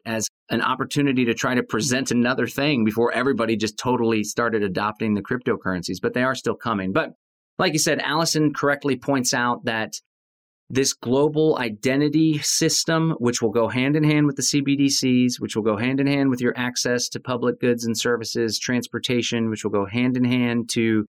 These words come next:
analyzing education for the students, and it follows you on and your health records, all this stuff. That'll go hand in hand with the C B D Cs, along with the social credit score system. And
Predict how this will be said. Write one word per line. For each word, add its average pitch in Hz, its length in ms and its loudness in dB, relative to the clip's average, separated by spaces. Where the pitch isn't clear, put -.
analyzing 120 920 2
education 123 800 0
for 127 100 -4
the 117 80 -2
students, 120 640 2
and 110 80 0
it 107 100 -2
follows 120 540 -2
you 123 160 4
on 120 380 0
and 101 100 -2
your 95 80 -2
health 127 320 -6
records, 127 480 0
all 120 160 0
this 120 160 -2
stuff. 98 260 -2
That'll 123 240 -2
go 135 80 0
hand 135 160 0
in 127 80 2
hand 131 120 2
with 123 100 -2
the 120 40 -6
C 131 140 0
B 123 140 2
D 123 100 4
Cs, 120 440 0
along 107 340 0
with 117 80 -8
the 113 80 -6
social 110 320 -2
credit 113 260 -4
score 104 220 0
system. 110 480 -2
And 107 540 0